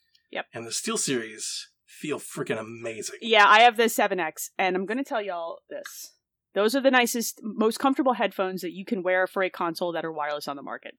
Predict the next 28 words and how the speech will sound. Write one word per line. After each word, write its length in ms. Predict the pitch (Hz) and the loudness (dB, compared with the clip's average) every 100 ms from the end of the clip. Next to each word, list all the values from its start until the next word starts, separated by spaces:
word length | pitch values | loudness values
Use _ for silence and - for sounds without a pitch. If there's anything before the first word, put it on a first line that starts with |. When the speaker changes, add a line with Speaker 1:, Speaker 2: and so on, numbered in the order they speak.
| - | -8
Speaker 1:
Full 120 | 196 | -8
stop. 240 | - 131 - - | -6 -10 -12 -4
Speaker 2:
Yeah, 100 | 131 | 0
Speaker 1:
They're 80 | 180 | 2
amazing. 260 | 165 - 123 | 0 -2 -2
Speaker 2:
yeah, 60 | |
these, 500 | 107 139 202 214 - - _ - | -2 -2 -2 -2 -6 -10 _ -4
these 240 | 180 185 | -2 2
are 40 | |
not 200 | 175 156 | 2 2
nearly 320 | 143 151 151 131 | 0 -2 0 -2
as 100 | - | -4
comfortable 760 | - 175 160 139 127 120 120 - | -4 -6 0 0 0 -4 -8 -6
to 60 | 127 | -6
wear 300 | 123 143 123 | -2 -4 -4
as 180 | 107 - | -8 -8
those. 100 | - | -2
Speaker 1:
No, 60 | 208 - - - _ - | -2 -2 -10 -18 _ -12
no. 100 | - - | -12 -6
Speaker 2:
But 100 | 143 | 0
that 120 | 175 | 2
doesn't 320 | 196 185 208 | 2 2 2
mean 220 | 170 180 175 | 0 -2 -4
that 160 | 151 | -6
these 280 | 165 156 139 | -10 -10 -2
are 380 | 147 139 131 127 _ _ _ _ | 0 2 0 -4 _ _ _ _
not 340 | - 131 139 - | 2 4 4 0
comfortable. 600 | 135 120 113 110 110 | -4 -2 -6 -6 -12